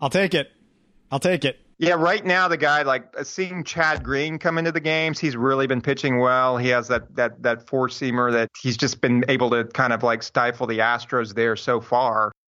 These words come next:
Speaker 2: Again, he's a guy that if there's a rain out tomorrow, then he can start and give him maybe some multiple innings in the next game. He's just been really good. And, uh, Tommy Conley, another one that's been really good.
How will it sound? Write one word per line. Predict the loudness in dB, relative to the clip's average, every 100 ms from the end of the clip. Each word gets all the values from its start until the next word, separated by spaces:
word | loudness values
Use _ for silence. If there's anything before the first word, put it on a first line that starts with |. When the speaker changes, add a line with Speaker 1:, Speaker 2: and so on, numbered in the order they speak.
| _ -6
Speaker 2:
Again, | 0 0 0
he's | -2 -2
a |
guy | 0 0 0
that | -2 -4
if |
there's | -6 -6
a | -4
rain | -2 0 2
out | 0 -2
tomorrow, | -6 -2 0 2 2 2 0
then | -2 -2
he | -2
can | -2 -2
start | -2 -2 0 2 0 -2
and | -4
give | 0
him | 0 2
maybe | 2 0
some | -2 0
multiple | 0 0 -2 0
innings | 0 2 2 2
in | 0
the |
next | 0 -2 -2
game. | 0 0 0 -4 -16 -20 -12 -2
He's | 0
just | 2 0
been | 0 2
really | 4 2 0
good. | -2 0 2 4 2 0
And, | -4 -2
uh, | -2
Tommy | 0 0 0 -2
Conley, | 0 0 2 0
another | 0 2 2 2
one | 0 2
that's | 0 -2 -4
been | -2 0
really | 2 2 0
good. | 0 2 2 0 -4